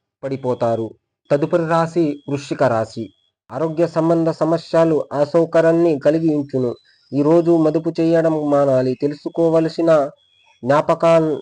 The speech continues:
జ్ఞాపకాలు మీకు క్రొత్త స్నేహితులను పొందడానికి ఉపయోగపడుతుంది. మీ రొమాంటిక్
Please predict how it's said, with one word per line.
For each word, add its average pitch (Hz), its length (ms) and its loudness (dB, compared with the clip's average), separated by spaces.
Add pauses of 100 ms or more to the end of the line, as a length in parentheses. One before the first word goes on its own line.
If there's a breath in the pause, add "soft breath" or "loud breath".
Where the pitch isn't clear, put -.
(120)
జ్ఞాపకాలు 160 560 2
మీకు 156 320 0
క్రొత్త 151 340 -2
స్నేహితులను 160 760 0
పొందడానికి 160 560 2
ఉపయోగపడుతుంది. 135 840 -2
మీ 151 360 0 (320)
రొమాంటిక్ 160 840 0